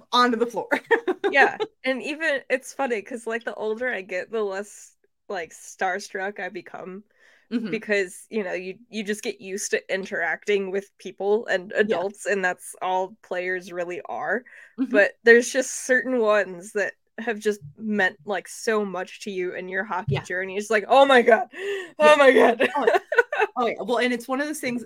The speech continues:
Speaker 1: to, to all of our listeners, I will give you the greatest piece of advice that my father ever gave to me. I will pass it on to you. If you are ever anywhere and you encounter a hockey player
Speaker 2: Mm-hmm.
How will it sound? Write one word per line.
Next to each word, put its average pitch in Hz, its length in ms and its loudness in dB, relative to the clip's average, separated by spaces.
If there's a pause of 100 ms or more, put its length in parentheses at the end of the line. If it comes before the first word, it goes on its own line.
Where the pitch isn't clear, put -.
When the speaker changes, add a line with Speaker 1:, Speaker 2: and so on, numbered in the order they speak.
(280)
Speaker 1:
to, - 180 -4
to - 160 -8
all 202 200 2
of 277 80 0
our 262 120 2
listeners, 202 440 -6
I 196 80 -4
will 196 120 -6
give 202 200 -2
you 208 300 -4 (460)
the 190 120 -6
greatest 185 500 -2
piece 226 220 -4
of 233 100 -6
advice 175 640 -4 (440)
that 160 200 -2
my 160 120 -4
father 170 420 -2
ever 190 220 -2
gave 175 260 -6
to - 100 -16
me. 151 240 -6
I 160 100 -6
will 151 200 -10
pass - 300 -4
it 185 80 -4
on 170 160 -4
to - 140 -16
you. 160 260 -10 (580)
If - 180 -8
you 185 120 -4
are 180 100 -4
ever 220 260 0
anywhere 180 600 -4 (200)
and 170 140 -8
you 160 80 -4
encounter 185 760 -6
a 220 80 -4
hockey 175 340 -8
player - 420 -12 (340)
Speaker 2:
Mm-hmm. 208 200 -8